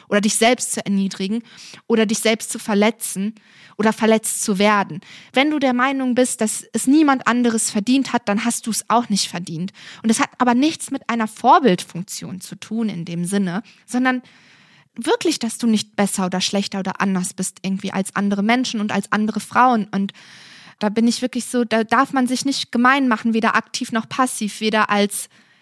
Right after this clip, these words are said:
dass man selber die Absolution haben möchte für wirklich schlimme Sachen, die man sich oder anderen antut, oder eben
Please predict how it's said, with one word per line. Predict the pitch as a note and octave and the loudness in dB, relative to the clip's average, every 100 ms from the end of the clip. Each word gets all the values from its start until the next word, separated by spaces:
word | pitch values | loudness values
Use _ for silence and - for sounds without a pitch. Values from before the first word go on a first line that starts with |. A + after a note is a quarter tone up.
| _ _ | _ _
dass | A3+ - | -2 0
man | A#3 A3+ A3 - | 0 2 0 0
selber | G#3+ B3+ D4+ | 4 4 4
die | C#4 C4+ | 0 0
Absolution | C4+ - B3+ C4 - C#4 C#4+ | -2 0 0 0 0 -2 0
haben | C4+ C4 B3+ | 2 2 4
möchte | C4 - | 0 -2
für | C4 C4 A#3+ A#3 _ _ _ | 2 4 4 2 _ _ _
wirklich | A3+ B3+ C4 B3 - _ _ | 0 2 2 -2 -6 _ _
schlimme | - - C#4 C4+ A#3+ | -8 2 4 6 4
Sachen, | G#3 C4+ D#4+ D#4+ | 2 0 -2 0
die | B3+ | 2
man | A#3+ | 2
sich | A#3 B3 | 2 0
oder | B3+ A#3+ | 2 2
anderen | A#3+ B3+ B3+ | 2 0 0
antut, | B3+ B3+ - C#4+ - - _ | 0 -2 -2 -6 -6 -18 _
oder | A#3+ A#3 | 2 2
eben | B3 B3+ B3+ B3+ | 2 2 2 0